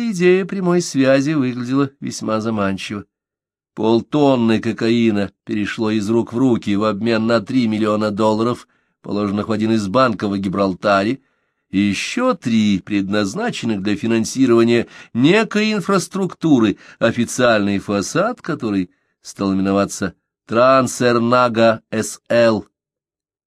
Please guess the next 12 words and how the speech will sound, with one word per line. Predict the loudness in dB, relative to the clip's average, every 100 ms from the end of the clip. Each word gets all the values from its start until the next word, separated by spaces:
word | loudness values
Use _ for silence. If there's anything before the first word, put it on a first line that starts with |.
| _ _ _
Компания | -4 -2 -2 0 2 4 2 2
имела | 0 0 0
гибралтарский | -2 -2 -2 -2 0 0 0 -8 -12 -12 -12 _ _
юридический | -4 -2 -2 -4 -8 -8 -6 -2
адрес | 0 0 0 -6 -8 -16 _ _ _ _ _ _
и | -4
небольшое | -2 -2 -2 -2 0
дело | 2 4 2
в | 2
Марбелье, | 2 0 2 2 2 2 -2
служившее | -4 -6 -4 -4 -6 -8
прикрытием. | -10 -8 -8 -10